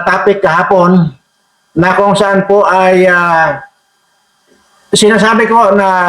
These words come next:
kung sino man yung may ganitong palad, ayan, ayan, ayan, na, na, na diretso, ayan na, diretso, diretso ang guhit, ayan na, kita nyo naman yan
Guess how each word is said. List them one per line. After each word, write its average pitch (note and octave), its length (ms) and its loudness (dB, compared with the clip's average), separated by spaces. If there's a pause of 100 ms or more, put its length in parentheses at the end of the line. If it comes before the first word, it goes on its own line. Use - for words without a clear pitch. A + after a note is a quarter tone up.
(960)
kung G#3 160 0
sino B3+ 320 0
man D3 320 -2 (1400)
yung A#3 260 2
may A#3+ 220 0
ganitong A3 480 0
palad, F#3+ 480 0 (680)
ayan, E3+ 240 0
ayan, D#3 300 0
ayan, F3+ 320 2 (180)
na, G#3+ 160 2
na, A3 480 0
na G3+ 160 2
diretso, G#3 880 0
ayan F3 220 2
na, G#3 180 0
diretso, F#3 400 0 (880)
diretso G#3 480 2
ang G3+ 160 2
guhit, E3 680 0
ayan E3+ 180 2
na, A3 320 0
kita F3 240 0
nyo G3 160 2
naman A3+ 240 2
yan E3 180 0